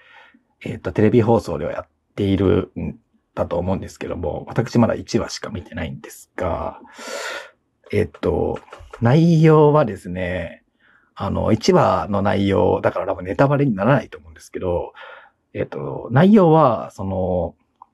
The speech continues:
主人公が、その、漫画家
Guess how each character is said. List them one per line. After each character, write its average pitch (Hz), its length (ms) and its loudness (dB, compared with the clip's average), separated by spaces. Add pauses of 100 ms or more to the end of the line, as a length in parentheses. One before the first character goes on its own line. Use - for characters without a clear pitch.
(140)
主 - 140 0
人 226 300 6
公 87 240 -2
が、 92 440 4 (1200)
そ - 160 -4
の、 - 340 -4 (100)
漫 208 340 8
画 214 160 4
家 - 380 2